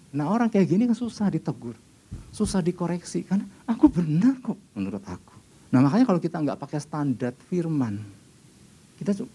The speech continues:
kita akan merasa diri benar terus kok. Nah, itu kurang lebih tandanya itu, Bapak Ibu Saudara. Ya. Oke, mari jemaat Tuhan.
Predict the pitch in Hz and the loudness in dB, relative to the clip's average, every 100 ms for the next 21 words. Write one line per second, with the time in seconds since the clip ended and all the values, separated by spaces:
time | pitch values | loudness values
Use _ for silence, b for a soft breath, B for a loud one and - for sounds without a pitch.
0 | - 180 196 190 165 151 170 143 151 127 | -8 -4 -2 0 -2 -2 -2 0 0 0
1 | 139 139 147 151 175 - - - - - | 0 -2 -6 -8 -8 -12 -20 -18 -18 -18
2 | - - - - - - - - 107 104 | -20 -20 -20 -20 -20 -20 -10 -4 -4 -2
3 | 107 - 120 117 120 120 98 98 - - | -6 -2 0 0 0 0 0 0 -4 -8
4 | 95 90 90 87 87 - - - 104 92 | -10 -8 -8 -6 -6 -8 -12 -16 -8 -8
5 | - B B B 143 165 110 123 131 127 | -8 B B B 0 0 0 2 2 4
6 | 113 104 104 87 | 2 2 0 0